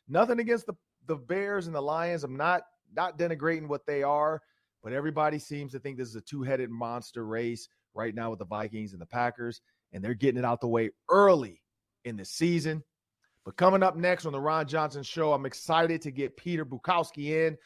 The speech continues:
Packers insider on Locked On Packers,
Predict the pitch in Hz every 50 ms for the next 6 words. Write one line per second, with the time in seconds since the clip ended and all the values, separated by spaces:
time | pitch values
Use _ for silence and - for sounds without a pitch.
0 | _ _ _ _ _ _ - - 170 180 180 180 - 160 147 135 156 160 156 -
1 | 170 165 160 156 156 143 127 123 127 143 147 151 147 - _ - 147 147 139 139
2 | 131 - 165 185 202 202 202 208 208 208 208 - -